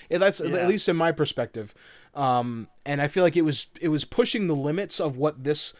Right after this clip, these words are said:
Speaker 1: combat system could, was capable of, but it made me excited to think, "Oh, maybe in the future, maybe if, if we're going more action-y, like, this game would actually really benefit from something like that, and we can have more." 'Cause, like, you know, I'm thinking of,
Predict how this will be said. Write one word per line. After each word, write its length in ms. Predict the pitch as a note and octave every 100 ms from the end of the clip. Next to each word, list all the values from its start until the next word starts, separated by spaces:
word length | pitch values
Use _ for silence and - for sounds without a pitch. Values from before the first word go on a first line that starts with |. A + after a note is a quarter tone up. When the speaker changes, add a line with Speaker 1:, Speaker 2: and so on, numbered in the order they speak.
| - -
Speaker 1:
combat 380 | C#3+ D3+ D#3 D3+
system 300 | E3 E3 D#3+
could, 280 | D#3+ C#3 -
was 180 | C#3+ C3
capable 440 | - D3+ C#3+ D#3+ D#3+
of, 280 | F3 F3 - - - - _ _ -
but 340 | C3+ D#3+ D3+ -
it 140 | D#3
made 240 | D#3+ D#3+ D#3+
me 80 |
excited 560 | D#3 - - E3 D#3 D3
to 60 | C#3+
think, 240 | D3+ C#3+ -
"Oh, 160 | F#3 F#3
maybe 260 | E3 E3+
in 80 | E3+
the 80 | D#3
future, 380 | A3 A3+ - D3+
maybe 340 | D3 D#3+ D#3
if, 160 | D3 -
if 180 | D3+ C3+
we're 80 | C#3
going 380 | C#3+ E3 D#3 D3+
more 240 | D3 D3
action-y, 760 | A#2 C3+ D#3+ - B2 A2+ A#2+ C#3+ _ _ _ _ _ -
like, 260 | B2+ A#2
this 180 | C#3 C#3
game 200 | D#3 D3+
would 120 | D3+
actually 400 | C3+ C#3+ - D3+
really 280 | C3+ C3+ C#3+
benefit 560 | C#3 D3 F3+ D#3+ C3+ A2
from 160 | B2+ A#2+
something 200 | B2+ A#2+
like 160 | A#2+
that, 120 | B2 B2
and 80 |
we 80 | B2+
can 120 | B2
have 180 | C3 C3+
more." 680 | C3 C#3+ D3+ E3 D#3+ C3 A2+ _ - - -
'Cause, 180 | F#3
like, 180 | F#3+ E3+
you 60 | F#3
know, 80 | E3+
I'm 180 | E3+ E3+
thinking 280 | A3 G3+
of, 140 | F3+